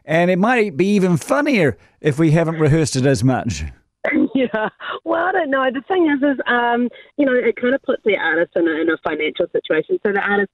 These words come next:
Speaker 2: take on these shows and produce these shows. They, they make their money from the box office and ticket sales. So if, if, um,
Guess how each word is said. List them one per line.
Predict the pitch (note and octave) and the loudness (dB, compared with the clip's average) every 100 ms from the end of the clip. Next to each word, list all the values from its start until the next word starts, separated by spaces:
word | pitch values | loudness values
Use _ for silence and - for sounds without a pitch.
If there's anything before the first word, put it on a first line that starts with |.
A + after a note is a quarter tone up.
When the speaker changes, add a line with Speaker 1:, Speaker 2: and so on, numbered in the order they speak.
| - | -4
Speaker 2:
take | F3 - | -4 0
on | E3+ | 0
these | D#3+ - | 0 0
shows | E3 D#3 D#3 | -2 0 0
and | D#3 D#3 - _ | -2 -4 -10 _
produce | F#3 F3 E3+ | -4 -2 0
these | F3 - | -2 0
shows. | E3 F3 | -2 -2
They, | E3 F#3+ | -2 -2
they | G3 | -4
make | G3+ F#3+ | -2 -2
their | F3+ | -2
money | D#3+ D3+ | 0 -2
from | D3+ D#3 | 0 0
the | D3 | 0
box | D#3 - | -4 -4
office | D#3+ G3 - | -2 -2 0
and | C#3+ | 0
ticket | D3 D#3+ - | 0 -4 -6
sales. | F3+ F3+ A3 - - - _ - | -2 0 0 -2 -16 -20 _ -4
So | F3+ | -2
if, | F3 E3+ E3 F#3 E3+ - _ _ | 2 2 0 0 -2 -6 _ _
if, | F#3+ E3+ - - | -4 -4 -10 -6
um, | F3 E3 E3 E3 | -2 0 -2 -6